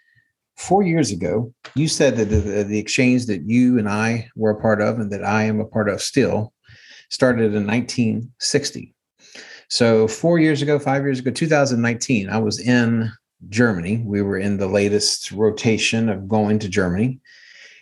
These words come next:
And we met, I think it was two thousand nineteen, we met two ladies, uh, who were exchange partners from the original nineteen sixty exchange.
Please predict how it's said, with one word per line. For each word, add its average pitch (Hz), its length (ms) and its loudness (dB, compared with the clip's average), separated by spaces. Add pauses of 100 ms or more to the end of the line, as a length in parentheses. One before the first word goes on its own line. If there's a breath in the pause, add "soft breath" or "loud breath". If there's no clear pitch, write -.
And 110 240 2
we 165 140 4
met, 120 480 0 (720)
I - 20 -16
think 196 120 2
it 180 40 6
was - 160 0
two 104 100 -2
thousand 92 360 0
nineteen, 92 480 -8
we 135 160 2
met 95 420 -2 (140)
two 175 440 0
ladies, 110 680 0 (720 soft breath)
uh, 104 500 2
who 127 320 2
were 110 540 0 (240)
exchange 175 560 0
partners 104 420 -2
from 107 160 -2
the 110 140 2
original 110 800 0
nineteen 117 640 0
sixty 110 640 -4 (240)
exchange. - 640 -4